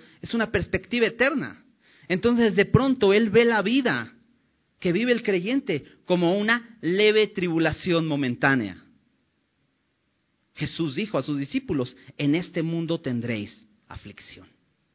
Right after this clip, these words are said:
pero confíen, yo he vencido al mundo". Sin duda en este mundo, mientras estemos en este mundo, vamos a sufrir.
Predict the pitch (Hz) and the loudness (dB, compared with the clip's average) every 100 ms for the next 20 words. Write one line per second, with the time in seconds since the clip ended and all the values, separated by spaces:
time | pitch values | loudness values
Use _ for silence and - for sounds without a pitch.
0 | _ _ _ _ _ _ 95 98 101 - | _ _ _ _ _ _ -16 -16 -18 -16
1 | - 131 95 95 _ - 123 113 - 190 | -6 -6 -6 -12 _ -10 -8 -8 -12 -12
2 | 185 104 104 104 90 - _ _ _ _ | -10 -12 -12 -14 -16 -20 _ _ _ _
3 | _ _ _ _ _ _ _ _ _ _ | _ _ _ _ _ _ _ _ _ _
4 | _ _ _ _ _ _ - 135 147 180 | _ _ _ _ _ _ -4 -2 0 0
5 | 165 156 147 - 147 143 143 143 139 139 | 0 -2 -6 -10 -6 -4 -2 -2 -2 -4
6 | 135 131 - 180 190 180 143 143 - 156 | -10 -12 -8 -8 -8 -6 -6 -6 -8 -8
7 | 175 110 95 _ _ - 120 104 101 98 | -8 -8 -12 _ _ -6 -6 -8 -12 -16
8 | - 90 | -18 -20